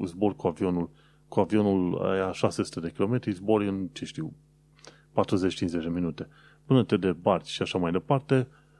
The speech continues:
cumva stai să te gândești că ai mai multă libertate și e mai simpatic de mers cu trenurile astea Lumo de la Londra la Edinburgh. De ce nu? Uite că asta ar putea fi o chestie destul de faină și utilă. Oricum,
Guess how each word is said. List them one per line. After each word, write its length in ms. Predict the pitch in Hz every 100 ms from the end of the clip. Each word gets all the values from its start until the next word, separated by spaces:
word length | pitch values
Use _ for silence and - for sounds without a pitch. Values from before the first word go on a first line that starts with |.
| _
cumva 280 | - 110 120
stai 200 | - 110
să 100 | 101
te 140 | 92
gândești 320 | 90 104 110
că 80 | -
ai 80 | 101
mai 140 | 95
multă 260 | 95 101 -
libertate 560 | 85 80 87 - 104 95
și 220 | - 95 90 90
e 60 |
mai 160 | 90 90
simpatic 440 | - 90 90 92
de 60 | 85
mers 220 | 90 101
cu 160 | - 101
trenurile 420 | - 90 82 87
astea 360 | 87 - 90 - - _ _
Lumo 560 | 110 110 113 87 110 - _
de 120 | 104
la 140 | 95 87
Londra 320 | 98 107 95
la 240 | 92 95 -
Edinburgh. 640 | 113 87 78 92 76 - _ _ _ _ _ _ _
De 120 | 98
ce 140 | -
nu? 260 | 104 147 156 _
Uite 300 | - 113 110
că 300 | 101 104 101 - _ _ _ _ _ _ _ _
asta 260 | - 120 -
ar 60 | 107
putea 260 | - 123
fi 200 | - 113
o 80 | 113
chestie 300 | - 117 -
destul 340 | 95 90 117
de 60 | 98
faină 320 | 90 110 107
și 180 | 95 -
utilă. 480 | 107 104 - 87 -
Oricum, 360 | - 107 90